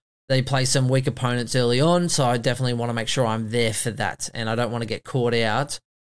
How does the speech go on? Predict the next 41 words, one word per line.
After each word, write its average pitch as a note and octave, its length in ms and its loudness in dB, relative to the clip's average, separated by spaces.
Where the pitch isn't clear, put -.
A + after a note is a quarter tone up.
you B2 100 -2
know, A#2+ 60 0
with A#2+ 280 -2
a A#2 280 0
one A#2+ 220 0
eighty A2 300 0
or G2+ 80 -4
a G#2+ 60 -8
two D3 200 2
hundred A#2+ 300 -2
score B2+ 240 0
that A#2 120 0
English A#2+ 300 -2
can A#2 160 -2
produce, D3 480 -2
uh, A#2+ 220 -2
against A2+ 380 -2
me. G#2 140 -4
So A#2+ 380 0
the C#3+ 80 -2
next G3+ 240 2
one G3+ 120 2
is F3 160 4
I C#3+ 120 2
have F3+ 300 0
looked F#3+ 220 0
at F3 180 0
Sweet, - 640 0
depending D#3 340 0
on D3 80 0
what's C#3+ 140 -2
gonna C#3+ 140 0
happen C3+ 200 0
with B2+ 140 0
that B2 140 0
and A#2 100 -6
Soldo. C#3 400 2
I B2+ 240 0
am C#3+ 440 0
now B2 300 2
tempting C3 920 -2